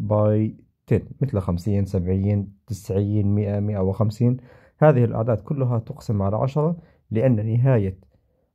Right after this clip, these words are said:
أو لأن الخانة الأخيرة بهذا العدد هو الصفر. أيضًا هذا السؤال تمامًا بنفس الطريقة نريد تحديد الفرضية والنتيجة.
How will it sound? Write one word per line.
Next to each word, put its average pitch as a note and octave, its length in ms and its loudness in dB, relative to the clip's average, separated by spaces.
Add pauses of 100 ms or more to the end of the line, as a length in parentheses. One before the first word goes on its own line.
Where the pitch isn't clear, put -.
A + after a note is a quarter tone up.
(120)
أو G#2+ 140 2
لأن A2 280 2
الخانة G2 400 0
الأخيرة A#2+ 380 0
بهذا A2 400 2
العدد G#2 800 0 (240)
هو G#2+ 320 2 (600)
الصفر. F#2 460 -2 (2250)
أيضًا E3+ 220 8
هذا D3 220 2
السؤال B2+ 480 0
تمامًا A#2 480 0 (120)
بنفس B2 380 -2
الطريقة A2 460 2
نريد A2 260 2
تحديد G#2 440 -2 (800)
الفرضية G#2+ 580 2
والنتيجة. F#2+ 600 0